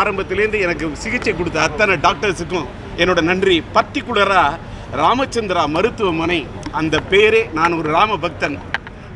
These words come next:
அந்த ராமச்சந்திரா மருத்துவமனையின் ஐயா வெங்கடாச்சல ஐயா என் மீது காட்டிய அன்பு, அதை போல எங்களுடைய எம் டி செங்குட்டுவன், அது ம-,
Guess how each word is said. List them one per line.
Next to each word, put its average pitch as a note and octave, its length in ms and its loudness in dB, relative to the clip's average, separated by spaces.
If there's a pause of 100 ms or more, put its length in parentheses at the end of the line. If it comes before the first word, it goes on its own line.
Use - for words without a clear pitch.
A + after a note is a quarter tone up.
அந்த F3 120 0 (100)
ராமச்சந்திரா G#3 540 0 (100)
மருத்துவமனையின் F3+ 720 0 (180)
ஐயா G3 220 2 (500)
வெங்கடாச்சல G#3+ 600 2
ஐயா F3+ 200 0 (220)
என் D#3+ 140 -2
மீது G3+ 200 0 (100)
காட்டிய E3 340 0
அன்பு, F3 240 -4 (480)
அதை G3 240 0
போல A3 120 -2 (140)
எங்களுடைய F3 400 -4
எம் A3+ 160 -6
டி G#3 80 -2 (200)
செங்குட்டுவன், G3+ 580 -4 (640)
அது D#3+ 180 0
ம-, E3 180 0